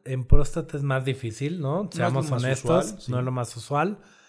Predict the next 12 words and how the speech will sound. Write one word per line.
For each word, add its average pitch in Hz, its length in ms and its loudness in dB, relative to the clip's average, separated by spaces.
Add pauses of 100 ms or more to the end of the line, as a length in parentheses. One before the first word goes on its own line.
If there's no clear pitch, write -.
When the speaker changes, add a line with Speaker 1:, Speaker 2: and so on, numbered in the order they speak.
(360)
Speaker 1:
Este, 123 380 0
y 156 100 2
por 156 160 12
otro 160 220 4
lado, 170 580 4
el 143 400 0
tener 127 800 -2
una 135 680 -2
ascendencia 127 1300 -4
africana, 104 580 -12
¿no? 123 180 -6
Los, 123 300 -6